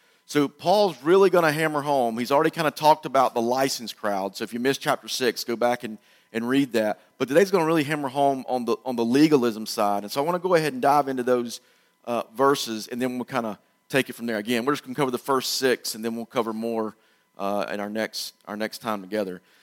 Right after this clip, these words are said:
So starting in Romans seven, verse one, it says, "Or do you not know, brothers, for I am speaking to those who know the law, that the law is binding on a person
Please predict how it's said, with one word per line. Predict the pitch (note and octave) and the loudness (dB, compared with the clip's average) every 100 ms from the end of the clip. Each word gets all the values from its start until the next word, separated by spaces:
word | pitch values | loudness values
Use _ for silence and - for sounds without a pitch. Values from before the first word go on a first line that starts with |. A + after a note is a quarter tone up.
| _ | _
So | C#3 | -4
starting | C3 G3 G#3 F#3 | 4 6 6 0
in | D3 C#3+ | -4 0
Romans | D#3 D#3+ D3+ | 0 -2 -2
seven, | D3+ C3+ B2 | 0 0 0
verse | C3 C3 - - _ _ _ _ | 0 0 -8 -14 _ _ _ _
one, | A#2 A2 B2 C3+ A2+ B2+ C3+ _ _ - A2+ G#2+ _ _ _ | -16 -6 -2 0 0 -4 -8 _ _ -14 -12 -12 _ _ _
it | A#2+ | -10
says, | A#2+ C3 A#2 | -4 -4 -2
"Or | F3 F#3+ D3 D3 | 2 4 4 2
do | D3 B2 | 0 -2
you | D#3 F3+ F3 | -2 0 -2
not | D#3 C#3+ | 0 2
know, | C#3 B2+ | 2 2
brothers, | A2+ A#2 A2+ B2+ C3 - - _ _ | 2 0 0 -2 -8 -14 -18 _ _
for | - C3+ | -2 2
I | C#3+ | 2
am | C#3 | 0
speaking | - F3 F#3 E3+ | -2 -4 -4 -6
to | D3 | 0
those | C#3+ C#3+ C#3 | 2 2 0
who | - B2+ A#2+ - | -4 -4 -4 -8
know | B2 C#3 D3 | -2 2 4
the | B2+ | 2
law, | G#2 F2+ E2+ F2+ _ _ _ | -2 -4 -8 -16 _ _ _
that | A#2+ B2 | -2 0
the | B2+ | 2
law | C3+ D3 D3+ C#3+ | 6 6 6 4
is | B2 A2 | -2 -6
binding | G2+ C3 C#3 D#3 D#3 B2 A2 A#2 | -2 2 2 2 -2 -6 -6 -10
on | - A2 | -10 -10
a | |
person | - B2 A2+ - A#2+ | -6 -4 -4 -8 -14